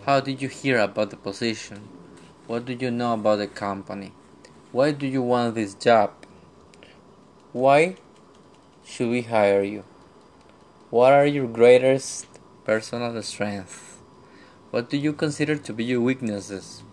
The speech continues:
What is your greatest professional achievement? Tell me about a challenge or conflict you faced at work and you how, and you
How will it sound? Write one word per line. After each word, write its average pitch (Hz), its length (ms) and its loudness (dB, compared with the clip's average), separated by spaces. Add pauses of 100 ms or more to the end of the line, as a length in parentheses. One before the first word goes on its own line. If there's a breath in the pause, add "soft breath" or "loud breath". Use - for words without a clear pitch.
(520 loud breath)
What 117 180 0
is 131 160 -2
your 131 120 0
greatest 143 760 2
professional 139 840 -4
achievement? 113 720 -6 (680 loud breath)
Tell 127 180 -2
me 147 100 -4
about 117 320 4
a 104 80 2
challenge 120 480 -4
or 98 80 -8
conflict 110 580 -8 (120)
you 110 200 -2
faced 110 540 -4
at - 140 -10
work 113 480 -6 (360 loud breath)
and 110 140 -10
you 107 120 -6
how, 113 440 -2
and 107 200 -4
you 123 320 -6